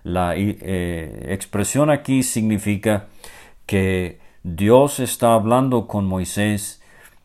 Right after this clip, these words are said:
eh, gozando una comunión íntima, franca y abierta con él. Y Moisés volvió al campamento, pero el joven Josué, hijo de Nun,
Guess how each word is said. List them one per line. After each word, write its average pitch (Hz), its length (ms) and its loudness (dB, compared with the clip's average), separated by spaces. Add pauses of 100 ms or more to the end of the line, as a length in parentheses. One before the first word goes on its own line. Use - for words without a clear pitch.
(240)
eh, 92 500 0
gozando 123 640 0
una 123 340 2
comunión 107 800 0 (120)
íntima, 143 840 0 (540)
franca 127 1120 0
y 104 160 2
abierta 95 800 0 (120)
con 85 220 -6
él. 65 240 -8 (640)
Y 90 120 -6
Moisés 127 480 4
volvió 135 400 6
al 131 120 4
campamento, 90 840 -2 (340)
pero 95 180 0
el 90 80 2
joven 117 440 4
Josué, 107 800 -2
hijo 95 340 -2
de 90 140 -4
Nun, 92 420 -4